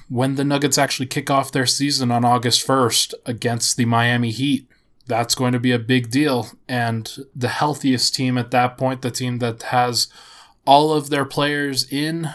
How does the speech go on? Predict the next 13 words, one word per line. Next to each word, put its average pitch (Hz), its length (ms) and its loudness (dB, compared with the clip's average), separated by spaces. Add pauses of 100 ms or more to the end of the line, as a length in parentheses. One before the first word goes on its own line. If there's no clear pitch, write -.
or 123 200 2
as 113 140 0
many 139 260 0
of 143 120 -2
their 139 100 0
players 139 560 0
in 143 300 0
and 123 260 -4
ready 120 260 0
to 120 100 -2
perform 123 640 -2
as 117 100 -2
possible, 131 760 -2